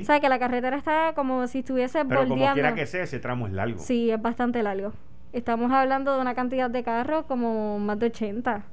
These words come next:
Speaker 2: ¿Y hasta cuándo ellos van a estar ahí?
Speaker 1: Eh, eso es indefinido. No tiene, no tienen como que una fecha exacta al momento. Y hay que destacar que también abrieron en otras regiones, Caguas, Mayagüez, Ponce.
Speaker 2: Eso es San Juan nada más.
Speaker 1: Exactamente. Y hay personas, uno de los que entrevisté venía de Calley.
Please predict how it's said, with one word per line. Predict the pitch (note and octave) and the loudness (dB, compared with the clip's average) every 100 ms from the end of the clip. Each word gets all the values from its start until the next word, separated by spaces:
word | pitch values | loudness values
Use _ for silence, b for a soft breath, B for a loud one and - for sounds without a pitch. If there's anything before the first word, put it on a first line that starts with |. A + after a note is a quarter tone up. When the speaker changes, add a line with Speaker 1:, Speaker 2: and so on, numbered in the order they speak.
| - | -4
Speaker 2:
¿Y | B2+ | -2
hasta | B2 B2 | 0 0
cuándo | A#2 B2+ D3+ | 0 0 0
ellos | D3 | 0
van | C#3 | 0
a | C3 | -2
estar | C3 A2 | -2 -2
ahí? | G#2+ - - - B B B B - | -4 -6 -10 -12 B B B B -10
Speaker 1:
Eh, | - B3+ B3+ B3+ B3 | -2 2 2 2 0
eso | C4 | 0
es | B3+ | 0
indefinido. | A#3+ A#3+ G#3+ G#3 G#3 - - - - | 0 0 0 0 -4 -6 -12 -10 0
No | B3 | 2
tiene, | B3+ C4 - | 4 2 2
no | B3 B3 | 2 2
tienen | C4 B3+ B3 | 2 0 0
como | B3+ B3+ | 0 0
que | B3 | 0
una | A#3+ | 0
fecha | A#3+ A#3 A#3+ | -2 -4 -6
exacta | - G#3 - - - - | -4 -6 -6 -12 -12 -8
al | A#3 A#3 | 0 2
momento. | A#3 A#3+ A#3+ A3+ - B B B3+ | 4 2 0 -2 -6 B B 2
Y | |
hay | C4 B3+ | 2 4
que | C#4 D4 | 2 2
destacar | D4+ - C#4+ C4+ D4 D#4 | 0 -2 0 2 0 0
que | C#4 | 0
también | B3+ B3 B3+ | 0 0 0
abrieron | C4 B3 B3+ D4+ | 2 2 2 0
en | C4+ A3+ | 0 0
otras | A3 B3 | 0 -2
regiones, | B3+ A#3 A#3 C#4+ D4+ - | 0 0 0 0 -2 -2
Caguas, | A3+ A3+ C4+ C#4+ C#4 | -2 0 0 0 2
Mayagüez, | A3 G#3+ G#3+ A3+ C4 | 0 0 2 2 0
Ponce. | - A3+ C4 C#4+ A#3 | 0 0 2 0 -2
Speaker 2:
Eso | A3 D3 | -2 -4
es | D3 | -4
San | C3 A2 | -2 -2
Juan | B2 A#2+ | 0 -2
nada | F#2+ E2+ | -4 -6
más. | E2+ | 0
Speaker 1:
Exactamente. | B3 B3 B3+ A#3+ B3+ A#3 A3 G#3+ G3 | 2 2 0 0 0 0 -2 -4 -4
Y | C4+ C4+ | 2 2
hay | B3 | 2
personas, | D#4 - D4 F4 F#4 | 0 -2 -2 -2 -2
uno | B3+ C4+ | -2 0
de | C#4+ | 0
los | D4 | -2
que | D4+ | -2
entrevisté | C#4+ C#4 - C4+ | 0 -2 -2 0
venía | D#4+ C#4+ C4 | 0 0 0
de | |
Calley. | B3 G#3+ C4 A3+ | 0 0 0 -2